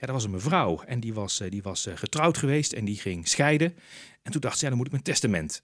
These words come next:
aanpassen." En zij stond niet op zo'n goede voet met haar ouders. En ze wist: "Als ik nou geen testament maak, ja, dan erft niet alleen mijn broer, maar mijn, mijn, mijn ouders, die erven ook." Eh, ze wilde niet, die broer niet per se laten erven, maar ze wilde in ieder geval voorkomen dat die ouders niet zouden erven.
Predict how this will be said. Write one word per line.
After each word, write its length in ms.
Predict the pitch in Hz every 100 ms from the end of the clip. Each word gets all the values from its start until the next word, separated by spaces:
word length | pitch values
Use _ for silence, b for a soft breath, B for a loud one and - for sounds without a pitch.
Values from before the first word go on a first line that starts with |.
| -
aanpassen." 600 | 104 90 95 82 - - B B B B B
En 140 | 165
zij 120 | 151
stond 260 | 143 202 143
niet 200 | 180 180
op 100 | 147
zo'n 120 | 147
goede 240 | - 156 123
voet 340 | - 180 -
met 220 | 123 120
haar 340 | - 107 107 -
ouders. 540 | 196 120 - - - - B B B B
En 120 | - 135
ze 80 |
wist: 260 | 180 170 -
"Als 80 | 135
ik 60 |
nou 120 | 160 135
geen 120 | 120
testament 420 | 123 - 151 214
maak, 240 | 107 85
ja, 140 | - 156
dan 240 | 117 117
erft 440 | - 139 - - -
niet 140 | 143
alleen 180 | 80 64
mijn 160 | 92
broer, 320 | 90 190 131 185
maar 140 | 147
mijn, 300 | 110 101 -
mijn, 260 | - 98 90
mijn 260 | - 92 87
ouders, 460 | - 185 98 - -
die 140 | 101
erven 300 | 98 87 -
ook." 360 | 160 95 - - B B B B B
Eh, 220 | - 123 110 107
ze 160 | -
wilde 240 | 110 143 117
niet, 200 | 123 -
die 140 | 101
broer 240 | 95 107 165
niet 160 | 139
per 180 | - 110
se 220 | - 101
laten 260 | 98 87 -
erven, 440 | 87 82 - 139 -
maar 140 | 123
ze 80 | 117
wilde 180 | 147 123
in 60 |
ieder 160 | 233 226
geval 180 | 127 165
voorkomen 540 | - 320 143 95 180
dat 200 | 165 113
die 160 | - 95
ouders 300 | 190 143 92
niet 160 | 90 -
zouden 280 | 85 90
erven. 360 | 95 95 - 90